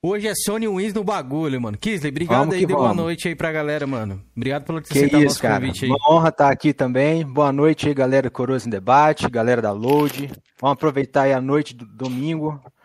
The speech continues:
Speaker 2: Bora bater um papo aqui sobre platinas, games. Isso é da hora. Salve pra todo mundo aí.
Speaker 1: Boa, boa. Vou mandar um salve pra galera do chat, agradecer também a,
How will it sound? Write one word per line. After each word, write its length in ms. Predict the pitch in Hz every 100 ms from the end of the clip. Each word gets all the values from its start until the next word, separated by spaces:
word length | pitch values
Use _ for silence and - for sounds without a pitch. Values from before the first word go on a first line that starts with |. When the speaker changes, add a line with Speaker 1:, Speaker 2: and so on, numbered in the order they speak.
| _
Speaker 2:
Bora 200 | 110 147
bater 220 | 139 135 139
um 80 |
papo 320 | 120 139 135 131
aqui 140 | -
sobre 180 | - 131
platinas, 760 | - 107 107 - 160 151 131 104
games. 600 | 123 147 151 151 - - _
Isso 120 | -
é 20 | 127
da 100 | 143
hora. 260 | 120 95 - _
Salve 380 | - 127 131
pra 140 | 120 120
todo 200 | 139 135
mundo 180 | 131 123
aí. 200 | 101 - _ _ _ _ _
Speaker 1:
Boa, 500 | 113 143 147 147 139
boa. 420 | 113 131 131 120 110
Vou 160 | 147
mandar 220 | 185 190
um 80 | 190
salve 280 | 170 180 180
pra 140 | 180
galera 260 | 175 170 175
do 120 | 160
chat, 380 | - 165 180 -
agradecer 440 | 190 180 165 - 175
também 320 | 156 147
a, 60 | 170